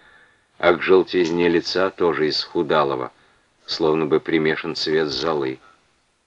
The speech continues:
Однако это, быть может, лишь игра освещения, или вправду какая-то немочь точит, снедает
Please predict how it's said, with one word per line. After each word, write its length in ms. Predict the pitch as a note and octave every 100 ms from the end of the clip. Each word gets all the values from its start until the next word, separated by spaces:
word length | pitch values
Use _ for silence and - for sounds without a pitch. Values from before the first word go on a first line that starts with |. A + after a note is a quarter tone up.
| _ _ _ _ _ _ _ -
Однако 440 | B2 C#3 C#3 B2
это, 100 | F#2+
быть 200 | F2+ F#2
может, 320 | F2+ G2 -
лишь 200 | F2+ E2
игра 300 | F#2 D#2+ F2
освещения, 880 | E2+ - E2 E2 - G#2 B2 F2 A#1+ _ _ _ _
или 280 | - F3 F#3
вправду 720 | - - - E3+ C3+ C#2+ D2+
какая-то 600 | F2 D#2 F2+ D#2+ - E2+
немочь 720 | E2 F2 F2+ D#2 C#2 - - _ _ _ _ -
точит, 500 | G#2 C3+ C#3 - F2+ _ _ _ - -
снедает 720 | - F2+ F2 D#2 G2+ G#2+ F2